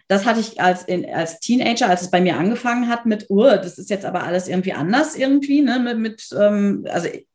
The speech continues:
ganz kurz, ich war früher als, als Kind war ich immer sehr, sehr dünn. Und alle haben mich eigentlich immer nur so, "Oh ja, Mensch, du musst mehr essen, du musst mehr essen." Und auf einmal Pubertät,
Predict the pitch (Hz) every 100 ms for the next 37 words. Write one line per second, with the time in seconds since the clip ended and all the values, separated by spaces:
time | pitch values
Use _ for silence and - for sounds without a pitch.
0 | _ _ - 180 175 - 233 240 180 185
1 | 175 - 208 208 151 175 - 160 - 240
2 | 285 190 175 180 - 190 180 185 - -
3 | 156 165 180 170 151 156 254 - _ _
4 | _ _ _ - 202 185 226 214 202 214
5 | 170 180 185 202 196 196 196 190 185 185
6 | 185 180 190 - 185 185 185 180 202 233
7 | 208 175 185 - - - 214 349 392 208
8 | 202 202 196 226 247 - - _ 165 160
9 | - 285 403